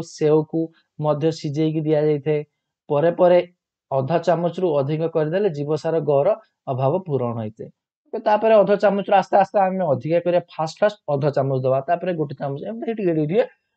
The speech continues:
ବଢ଼େଇବା ଆବଶ୍ୟକ ଅନୁସାରେ। ତାପରେ ଆସିଲା ଅର୍ଦ୍ଧ ତରଳ ଅନୁପୂରକ ଖାଦ୍ୟ। ଚୁଡ଼ା ଗୁଣ୍ଡକୁ କ୍ଷୀରରେ ମିଶେଇ ପାଣିଆ ସୁଜି କ୍ଷୀର,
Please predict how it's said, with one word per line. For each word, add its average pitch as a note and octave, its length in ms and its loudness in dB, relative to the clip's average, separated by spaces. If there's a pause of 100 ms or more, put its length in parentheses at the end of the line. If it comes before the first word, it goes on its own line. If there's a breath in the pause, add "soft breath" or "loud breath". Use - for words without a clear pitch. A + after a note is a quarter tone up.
(160)
ବଢ଼େଇବା D3 380 4
ଆବଶ୍ୟକ B2 380 -2 (100)
ଅନୁସାରେ। A#2+ 380 -6 (1500 soft breath)
ତାପରେ E3+ 240 6
ଆସିଲା A3 320 4
ଅର୍ଦ୍ଧ D3 360 6 (100)
ତରଳ G#3+ 280 6 (280)
ଅନୁପୂରକ D3+ 720 2
ଖାଦ୍ୟ। A#2 340 -6 (840)
ଚୁଡ଼ା G3+ 300 8
ଗୁଣ୍ଡକୁ A3+ 480 4 (1040)
କ୍ଷୀରରେ G#3+ 420 6 (140)
ମିଶେଇ F#3+ 400 2 (440)
ପାଣିଆ G3+ 440 4
ସୁଜି F3+ 400 -4
କ୍ଷୀର, F#3 220 4